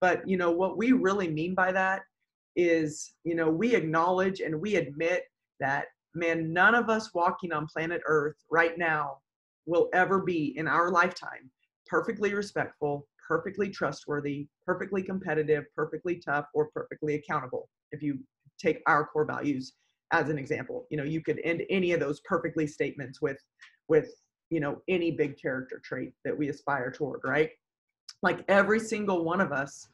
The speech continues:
you know, in our basketball program, every single one of us walking on this earth is on a journey, um, to grow in those areas. And, you know, hopefully for the rest of our lives, because every new chapter,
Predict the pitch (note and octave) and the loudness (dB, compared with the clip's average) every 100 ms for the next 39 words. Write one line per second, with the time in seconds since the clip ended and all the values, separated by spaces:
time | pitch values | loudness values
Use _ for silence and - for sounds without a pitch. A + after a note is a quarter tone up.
0 | _ _ - D3+ D#3 D3+ - - E3 E3+ | _ _ -8 -4 -2 -4 -6 -8 -2 0
1 | E3+ E3 E3 D#3 D#3 E3+ D#3 D#3 D#3 D3+ | 4 4 4 0 2 2 2 2 0 -2
2 | - E3 F3 F3 D#3 C#3+ D#3 C#3+ D3+ - | -2 -2 0 0 0 0 -2 0 -2 0
3 | D#3 D#3 D#3+ D3+ D3 - E3+ F3 D#3 C#3+ | 0 0 -2 -4 -6 -2 0 0 -2 -4
4 | C#3+ C#3+ C3 D#3+ G3+ F#3+ C3+ C3 _ _ | -6 -8 -2 0 2 0 -4 -10 _ _
5 | - _ D#3 D3+ D3 C#3+ - _ _ _ | -20 _ -2 0 0 -4 -8 _ _ _
6 | F#3 C#3+ C#3 F3 F3+ D#3+ C#3+ C3 - G3+ | -4 -2 0 4 4 2 -2 -4 0 2
7 | - - - - - _ _ _ - G3 | 2 -2 -8 -12 -20 _ _ _ 2 4
8 | F#3 F3 - - - G3 E3+ - B3 - | 4 2 -2 -6 0 2 2 4 4 4
9 | - E3 D3 F3+ - _ _ G#3+ F#3 F3+ | 2 2 2 0 -6 _ _ 2 4 4
10 | F3+ F#3 D3 C#3+ D#3+ G#3+ E3+ C#3+ D#3+ D#3+ | 4 2 -2 2 6 6 4 2 -4 0
11 | E3+ D#3 D3 - E3+ G3+ G3+ F#3 F3+ F#3 | 2 2 0 -2 4 4 6 4 4 2
12 | F#3 F#3 E3+ F3 - C#3 C3+ | 0 4 4 4 2 0 -2